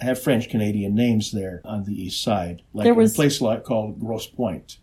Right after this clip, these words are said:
Speaker 1: Grosse
Speaker 2: There was
Speaker 1: Pointe.
Speaker 2: even a, a road called French Road, I remember you telling me about.
Speaker 1: French
Speaker 2: Do you
Speaker 1: Road.
Speaker 2: think that that was named after all of the French speakers in the area?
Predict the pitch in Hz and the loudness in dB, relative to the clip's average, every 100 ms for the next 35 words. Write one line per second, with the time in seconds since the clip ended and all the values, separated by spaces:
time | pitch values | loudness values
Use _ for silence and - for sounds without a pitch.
0 | _ 220 240 226 214 262 262 220 190 - | _ 2 6 8 8 10 10 8 6 6
1 | 185 185 208 269 233 - 190 190 - 233 | 2 4 8 10 8 4 4 4 4 6
2 | 226 208 196 247 311 196 175 175 180 190 | 6 6 6 8 10 8 6 4 4 4
3 | 190 180 175 226 302 285 196 165 170 165 | 4 4 4 6 8 8 4 4 2 0
4 | - 220 240 247 240 226 220 214 202 208 | 2 4 6 8 8 8 8 8 6 8
5 | 220 233 208 208 220 202 208 208 202 - | 8 8 8 8 8 8 10 8 2 2
6 | 208 220 - - 233 339 339 320 302 302 | 4 4 2 0 2 6 6 6 4 8
7 | 294 330 359 | 8 8 6